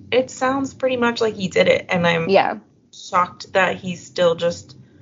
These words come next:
Speaker 1: walking around.
Speaker 2: Yeah, I've seen him down there. Like, I've literally, like, I've been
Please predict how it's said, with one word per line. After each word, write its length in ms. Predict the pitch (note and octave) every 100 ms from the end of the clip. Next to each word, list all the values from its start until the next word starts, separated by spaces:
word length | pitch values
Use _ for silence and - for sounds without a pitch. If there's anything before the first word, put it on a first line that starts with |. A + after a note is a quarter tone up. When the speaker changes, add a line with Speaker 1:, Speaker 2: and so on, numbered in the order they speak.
| - - _ _ _ -
Speaker 1:
walking 440 | F#3 F3+ - F3+
around. 640 | E3+ E3+ E3+ - - - - -
Speaker 2:
Yeah, 260 | B3 C4 -
I've 160 | - G#3+
seen 220 | - C4
him 140 | A#3+ F#3+
down 180 | E3+ E3+
there. 80 |
Like, 140 | D#3 E3+
I've 140 | F3
literally, 320 | F3+ - F3+ -
like, 160 | F3+
I've 100 | F3+
been 360 | F3+ F3+ F3